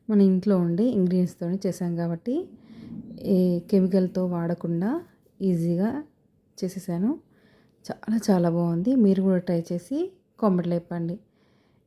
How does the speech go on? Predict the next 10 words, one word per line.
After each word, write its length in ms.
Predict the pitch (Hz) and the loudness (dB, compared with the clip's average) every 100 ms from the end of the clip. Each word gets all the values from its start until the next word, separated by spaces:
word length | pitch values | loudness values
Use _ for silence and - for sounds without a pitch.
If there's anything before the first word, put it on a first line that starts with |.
| 208 | -2
ఎంత 380 | 185 196 202 269 247 - | 2 2 4 2 2 0
రుచికరంగా 600 | 190 170 214 196 190 185 | -2 -2 0 2 2 2
వచ్చిందో. 460 | 180 - 185 180 214 285 285 - | -2 -4 -4 -2 -2 -2 -6 -16
చాలా 500 | - - 196 220 262 | -18 -8 -2 2 2
చాలా 300 | 254 214 185 | 4 2 2
టేస్టీగా 540 | 180 175 - 180 180 175 | 0 -2 -2 -4 -2 -2
ఉంది. 320 | 170 175 247 339 _ _ _ _ _ _ _ _ | -2 -2 -2 -4 _ _ _ _ _ _ _ _
మీరు 240 | - 196 185 | 2 4 4
కూడా 200 | 180 202 | 2 0
తప్పకుండా 600 | 226 196 - 175 175 190 | 0 -6 -6 -4 -2 0